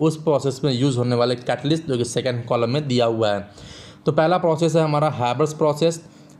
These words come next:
जिसके द्वारा हम अमोनिया का प्रिपरेशन करते हैं, मैन्युफैक्चरिंग करते हैं अमोनिया का। और कैटलिस्ट हम यहाँ पे यूज़ करते हैं finely divided iron molybdenum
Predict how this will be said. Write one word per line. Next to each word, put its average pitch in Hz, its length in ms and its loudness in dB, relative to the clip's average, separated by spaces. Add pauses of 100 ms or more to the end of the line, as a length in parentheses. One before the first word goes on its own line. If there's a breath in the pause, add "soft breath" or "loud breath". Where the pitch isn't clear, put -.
जिसके 139 280 2
द्वारा 147 280 4
हम 147 280 0
अमोनिया 139 380 0
का 139 180 2
प्रिपरेशन 135 580 0
करते 147 260 0
हैं, 143 120 0
मैन्युफैक्चरिंग 123 640 0
करते 147 260 2
हैं 147 180 0
अमोनिया 135 400 2
का। 151 160 4 (920)
और 127 80 2 (120)
कैटलिस्ट 180 400 2
हम 160 120 2
यहाँ 151 140 2
पे 147 80 2
यूज़ 147 280 2
करते 143 280 2
हैं 139 120 0 (140)
finely 160 420 2
divided 131 420 2 (200)
iron 143 280 2 (640 loud breath)
molybdenum 165 640 2